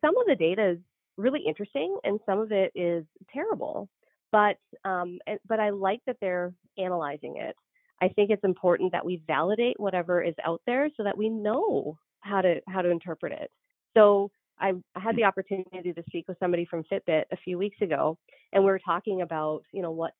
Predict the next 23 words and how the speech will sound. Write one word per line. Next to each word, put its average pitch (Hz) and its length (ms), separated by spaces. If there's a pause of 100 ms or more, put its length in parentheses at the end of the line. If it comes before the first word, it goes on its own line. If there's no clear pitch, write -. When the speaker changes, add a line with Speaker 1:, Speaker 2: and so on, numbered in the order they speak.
Speaker 1:
on 156 120
the 156 80
horizon. 190 680 (460)
So 220 460 (380)
they 226 280
have, 220 360 (120)
one 196 240
of 185 120
their 175 160
devices 170 560
has 165 340
an 165 220
oxygen 247 600 (120)
monitor 233 420
in 311 100
it. 427 200 (460)
And 214 180
so 220 200
they're 202 180 (120)
kind 320 200
Speaker 2:
Yeah. 453 60
Speaker 1:
of 403 120
hoping, 165 580